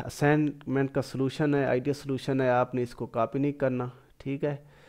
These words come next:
अगर इसके अंदर कोई मिस्टेक हो तो आपने मुझे कमेंट्स बॉक्स के अंदर लाजमी बताना है। और अगर आप मेरे चैनल पे न्यू हैं तो प्लीज़ चैनल को सब्सक्राइब करें, वीडियो को लाइक करें, शेयर करें और कमेंट्स भी कीजिएगा।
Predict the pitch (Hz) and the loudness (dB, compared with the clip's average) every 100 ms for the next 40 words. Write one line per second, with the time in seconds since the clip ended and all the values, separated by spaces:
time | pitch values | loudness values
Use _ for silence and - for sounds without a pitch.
0 | - - - - - 127 127 143 - 165 | -20 -20 -20 -18 -2 2 4 2 0 0
1 | 147 147 143 131 123 - - 151 160 147 | 4 4 2 0 0 -2 0 2 2 2
2 | 147 151 131 127 127 127 120 120 127 120 | 0 2 4 4 4 2 -2 -2 -4 -2
3 | 113 120 - - 113 - 113 107 110 110 | -4 -4 -8 -8 -8 -6 -8 -6 -4 -4
4 | 107 117 117 - 101 98 95 92 - - | -4 -4 -6 -6 -6 -6 -8 -10 -14 -4
5 | 131 131 139 147 143 139 131 139 139 135 | 2 4 4 6 4 2 0 0 0 0
6 | 127 117 127 151 147 135 123 117 117 - | -2 -4 0 0 0 -4 -4 -4 -4 -2
7 | 120 117 107 110 110 110 110 - 123 131 | -2 -2 -4 -4 -6 -6 -10 -4 0 0
8 | 135 131 135 120 117 120 113 113 110 113 | 0 -2 0 -2 -4 -4 -4 -4 -2 -2
9 | 123 - 123 120 - 120 120 - 120 117 | -2 -2 -2 -4 -4 -4 -4 -4 -6 -4
10 | 113 117 - 113 110 - - 113 113 101 | -4 -6 -8 -8 -8 -10 -10 -6 -6 -4
11 | 95 90 71 | -6 -6 -12